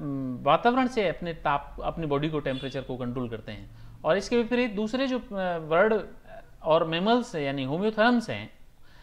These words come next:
या वार्म ब्लडेड एनिमल हैं, वो अपने शरीर का तापमान स्थिर बनाए रखने के लिए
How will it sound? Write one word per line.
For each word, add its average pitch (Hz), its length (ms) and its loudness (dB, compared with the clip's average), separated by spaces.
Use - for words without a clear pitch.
या 127 80 4
वार्म 190 280 8
ब्लडेड 240 320 4
एनिमल 175 340 0
हैं, 156 100 -4
वो 214 260 2
अपने 208 280 -2
शरीर 208 340 -2
का 214 100 0
तापमान 190 520 -2
स्थिर 233 200 0
बनाए 185 260 0
रखने 170 240 -4
के 131 80 -6
लिए 160 300 -4